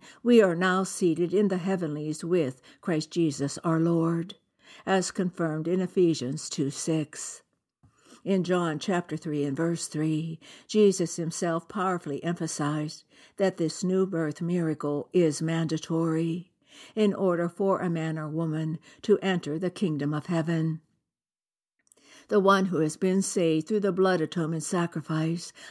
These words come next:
of the spotless Lamb of God is no longer a citizen of darkness,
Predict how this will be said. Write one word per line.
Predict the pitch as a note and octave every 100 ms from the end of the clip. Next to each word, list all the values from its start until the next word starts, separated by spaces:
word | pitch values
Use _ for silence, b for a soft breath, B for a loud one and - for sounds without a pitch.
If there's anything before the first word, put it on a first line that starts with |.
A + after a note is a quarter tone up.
| B
of | G3+
the | G3
spotless | - - F#3 E3 - D3 -
Lamb | E3+ F3 F3 F3
of | - E3
God | F3+ E3+ D#3+ D#3 D#3+ - B B B
is | A3 G3
no | G#3
longer | F#3 G3 F#3 F3 D3
a | F#3+
citizen | - G#3 E3+ D3+ D3 D#3
of | D#3
darkness, | E3 E3+ E3 - E3+ E3+ - -